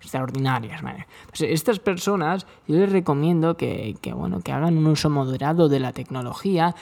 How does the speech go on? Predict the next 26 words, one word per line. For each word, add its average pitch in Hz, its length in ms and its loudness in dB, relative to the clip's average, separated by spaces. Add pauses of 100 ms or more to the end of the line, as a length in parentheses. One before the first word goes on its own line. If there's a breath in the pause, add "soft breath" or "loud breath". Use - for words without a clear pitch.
(100)
sobre 180 600 6
todo, 156 720 4
porque 120 280 -10
aquí 143 220 -4
no 143 100 -2
estamos 135 360 -6
prohibiendo, 123 880 -2
ni 113 160 -12
te - 100 -14
estoy 135 240 -6
diciendo, 131 720 0
"Oye, 143 240 2
no 127 120 -6
hagas 123 260 -8
esto", - 240 -8
no, - 160 -10
algo 135 260 -6
yo 131 180 -6
te 135 180 -4
recomiendo, 135 720 -4
o - 160 -10
es 123 60 -8
lo 123 140 -8
que 123 100 -10
yo 117 140 -10
haría, 143 400 -2